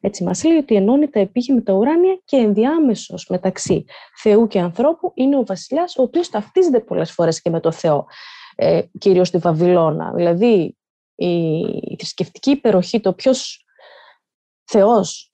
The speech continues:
είναι ο προστάτης εκάστοτε, της εκάστοτε πόλης, της Βαβυλώνας, του Μινομαρδού, σε κάποια περίοδο,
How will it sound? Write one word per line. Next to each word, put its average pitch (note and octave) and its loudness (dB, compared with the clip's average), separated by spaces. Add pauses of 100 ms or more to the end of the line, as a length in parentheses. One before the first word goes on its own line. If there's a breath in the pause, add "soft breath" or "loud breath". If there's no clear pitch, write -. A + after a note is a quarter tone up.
(160)
είναι G#3+ 4
ο F3+ 0
προστάτης F#3+ -2
εκάστοτε, G3 -2
της - -8
εκάστοτε F3+ -4
πόλης, B3+ 2 (1300 soft breath)
της G#3+ -2
Βαβυλώνας, F3 0
του - -8
Μινομαρδού, G#3+ -2 (920)
σε - -16
κάποια E3+ -14
περίοδο, F4+ -2